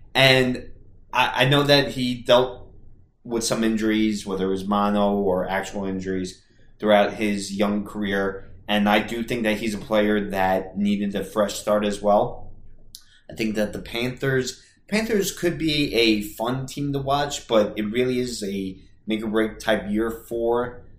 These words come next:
um, the Carolina Panthers. Um, Sam Darnold in particular.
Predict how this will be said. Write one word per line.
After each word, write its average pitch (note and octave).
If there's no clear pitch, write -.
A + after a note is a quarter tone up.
um, G#2
the A2
Carolina A#2
Panthers. A#2
Um, F#2+
Sam B2
Darnold A2+
in G2+
particular. A2